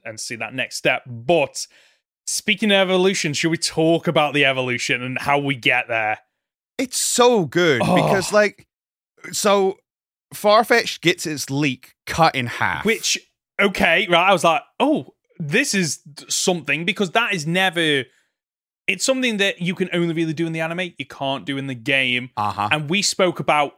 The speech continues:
Speaker 1: okay, Farfetch'd and how it evolves in the game isn't really something you can do in the anime without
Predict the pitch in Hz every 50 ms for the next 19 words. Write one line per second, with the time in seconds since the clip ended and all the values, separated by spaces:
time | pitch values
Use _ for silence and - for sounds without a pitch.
0 | - 165 151 - 170 151 135 127 120 - _ _ _ _ _ _ _ _ _ -
1 | 190 190 196 190 - 196 185 - - - 160 160 151 131 156 156 151 156 - 151
2 | 131 120 131 160 160 147 135 123 123 123 135 147 151 - - - _ _ _ _
3 | _ - 156 151 147 143 123 107 160 156 143 131 123 123 - - 151 139 170 170
4 | 139 156 175 185 175 185 185 - - - - 180 175 185 - - 190 196 185 170
5 | 156 190 170 - 175 185 175 143 _ - 185 185 190 196 196 196 190 - - _
6 | _ _ _ _ _ - 180 185 190 190 202 - _ - 165 175 185 202 208 233
7 | 247 240 214 175 160 151 151 156 151 156 151 -